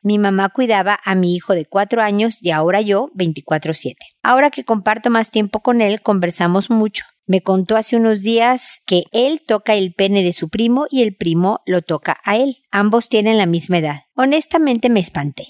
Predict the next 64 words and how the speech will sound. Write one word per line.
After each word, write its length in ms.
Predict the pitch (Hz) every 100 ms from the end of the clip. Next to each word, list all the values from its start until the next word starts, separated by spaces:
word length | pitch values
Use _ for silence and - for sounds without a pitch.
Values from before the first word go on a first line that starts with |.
| _
No 220 | 190 185 202
sé 180 | 208
si 140 | 196 190
es 100 | -
parte 320 | 180 175 180
de 80 | 175
su 120 | 175
descubrimiento 680 | 160 - 160 160 160 170 170
a 40 |
la 100 | 160
sexualidad 680 | - 160 - 156 165 214 254 -
o 100 | 240
hay 120 | 247
algo 240 | 240 226
más. 360 | 233 247 - - -
He 120 | 202
observado 540 | 208 226 226 220 220
a 80 | 226
mi 180 | 220 170
hijo, 320 | 165 - 349 -
a 100 | 165
su 140 | -
edad 280 | 175 170 185
controla 600 | - 214 170 156 170 175 _
orina, 500 | 196 208 240 226 139 143
noche 340 | 170 165 190
y 40 | 196
día, 300 | 208 185 _
pero 200 | 196 180
la 140 | 180 175
caquita 540 | 175 - 233 262 269
nos 240 | 208 180 -
ha 80 | 165
costado 460 | 190 - 175 180
más. 300 | 202 247 - -
Creo 200 | 214 208
que 120 | 226
porque 280 | 220 208 190
se 140 | - 170
queda 240 | 202 214
concentrado 640 | - 196 185 180 202 208 247
en 80 |
sus 200 | 240 202
juegos 380 | - 185 180 202
del 180 | 190 196
día 340 | 185 185 185 -
y 140 | 226
se 140 | 226 233
olvida 360 | 208 208 208
de 80 | 196
ir 180 | 180 180
al 80 | 190
baño. 340 | 220 240 202 -
De 240 | 180 175
hecho, 180 | 170 233
debo 240 | 208 208
preguntarle 600 | 202 180 165 170 262 180
a 80 | 156 -
cada 240 | 180 254
rato 380 | 254 208 - 247
si 180 | - 190
quiere 240 | 180 175
hacer 280 | 170 160 156
popó. 340 | 151 - 139